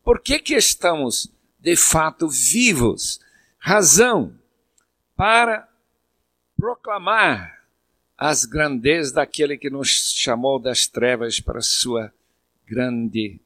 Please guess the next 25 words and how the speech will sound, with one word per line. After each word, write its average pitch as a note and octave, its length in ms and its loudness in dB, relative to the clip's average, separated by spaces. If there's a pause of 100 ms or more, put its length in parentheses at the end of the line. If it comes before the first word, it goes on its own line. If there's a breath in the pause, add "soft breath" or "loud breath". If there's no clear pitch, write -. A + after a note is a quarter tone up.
luz, A2 580 0
maravilhosa A2 1040 -2
luz. - 480 -12 (500 loud breath)
Portanto, B3+ 400 0
é A3 60 6
necessário F#3 960 2
orar. D#3 680 4 (220)
O - 20 -20
problema A3 400 2
é G#3 60 4
que, F#3 520 2
muitas F3 600 -2
vezes, D3+ 640 2 (640)
a D#3+ 120 0
gente A3 440 0
ora F3+ 300 6
aqui F#3 240 -4
na D3 160 0
frente - 720 2 (540 loud breath)
e E3+ 100 0
lá G#3+ 140 6
atrás G#3 680 2
não F#3+ 200 -4
está F3+ 200 2
orando. G3+ 540 2